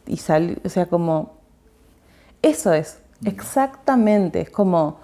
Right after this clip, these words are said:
Speaker 1: si nos dejamos guiar y, y confiamos en esa guía que es más grande, esa energía más grande,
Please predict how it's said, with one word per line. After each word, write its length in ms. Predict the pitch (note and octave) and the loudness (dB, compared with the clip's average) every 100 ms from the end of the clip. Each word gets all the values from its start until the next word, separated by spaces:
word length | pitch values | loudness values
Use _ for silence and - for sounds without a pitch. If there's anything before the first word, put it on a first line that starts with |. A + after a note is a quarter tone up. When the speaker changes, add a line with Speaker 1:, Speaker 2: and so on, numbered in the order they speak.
| - - - - | -20 -20 -20 -6
Speaker 1:
si 160 | G3 | 2
nos 140 | F#3+ F#3 | 2 2
dejamos 440 | F3+ A3+ A3 A3+ | 2 2 4 2
guiar 540 | F#3+ F#3 F#3+ G3+ B3 - - - - - - - | 2 4 6 4 2 -8 -20 -20 -20 -20 -16 -2
y, 320 | F3+ E3+ - | -2 0 -4
y 320 | - E3 E3 D#3 | -6 -4 -6 0
confiamos 920 | F3 E3 - F3 F#3 A#3+ A3+ E3+ E3 | 0 0 0 2 4 6 4 2 -2
en 140 | D#3+ E3 | -2 -2
esa 220 | - D#3+ | 0 0
guía 580 | D#3+ F#3 F#3 F3 G3+ C#4 - | 2 4 4 4 0 -4 -8
que 220 | - D#3+ | -2 -2
es 80 | D#3+ | -2
más 220 | E3 D#3 D3+ | -2 -4 0
grande, 320 | E3+ F#3+ F3 | 2 2 0
esa 140 | - | -2
energía 380 | D#3 D3+ D3 F#3+ | 0 0 0 0
más 140 | F3 | 2
grande, 600 | D#3 E3+ E3 E3 E3 G3+ | 2 4 4 2 2 2